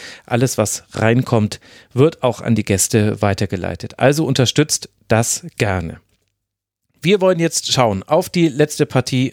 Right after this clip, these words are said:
Deutschlands in dieser Gruppe B der E M zwanzig zweiundzwanzig. Wir wussten schon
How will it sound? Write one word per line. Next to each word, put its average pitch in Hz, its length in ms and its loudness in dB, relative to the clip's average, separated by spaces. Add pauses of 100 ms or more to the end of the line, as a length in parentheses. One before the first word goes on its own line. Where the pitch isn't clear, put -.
Deutschlands 113 640 0 (440)
in 196 300 2
dieser 160 380 2
Gruppe 233 500 2
B 180 360 2
der 131 520 0
E 127 100 2
M 123 220 0
zwanzig - 460 -2
zweiundzwanzig. 120 760 0
Wir 120 160 2
wussten 170 360 2
schon 135 340 2